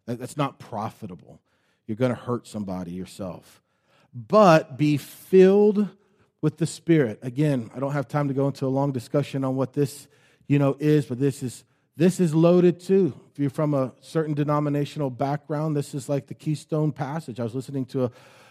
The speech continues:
a pa-, a pastor speak on this one time, and, you know, he's, he's going into all of this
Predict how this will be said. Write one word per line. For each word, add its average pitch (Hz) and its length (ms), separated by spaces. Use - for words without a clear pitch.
a 127 80
pa-, 151 260
a 143 60
pastor 147 400
speak 156 280
on 151 100
this 147 180
one 156 140
time, 156 320
and, 131 100
you 147 80
know, 139 80
he's, 143 360
he's 147 440
going 160 240
into - 180
all 170 280
of 143 140
this - 380